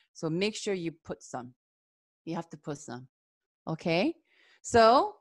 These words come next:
I ran through pretty quickly and I can't see everybody here, but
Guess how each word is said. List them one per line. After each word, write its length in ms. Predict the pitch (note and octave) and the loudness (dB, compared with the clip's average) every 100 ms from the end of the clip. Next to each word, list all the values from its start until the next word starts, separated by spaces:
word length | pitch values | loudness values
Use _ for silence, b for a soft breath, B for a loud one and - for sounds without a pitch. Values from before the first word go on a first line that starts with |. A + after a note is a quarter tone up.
| _ _ - | _ _ -2
I 300 | G#3 G#3+ G#3+ | 2 2 2
ran 320 | F#3+ A#3 E4 | 4 6 4
through 180 | D#4+ C#4+ | 2 2
pretty 220 | - B3 | 4 4
quickly 760 | - - E4+ - F#3+ D#3+ A#3+ - b - | 2 2 2 4 6 6 4 0 b 0
and 120 | F#3+ | 2
I 40 | |
can't 260 | G3+ C4 G3+ | 2 2 0
see 260 | - B3 - | 0 0 4
everybody 640 | F#3 F#3+ G#3+ F3 D#3 E3+ | 4 4 2 4 4 4
here, 420 | G#3 E3+ D#3+ F3+ | 2 2 2 2
but 420 | A3 E3 D3 - | 4 4 4 0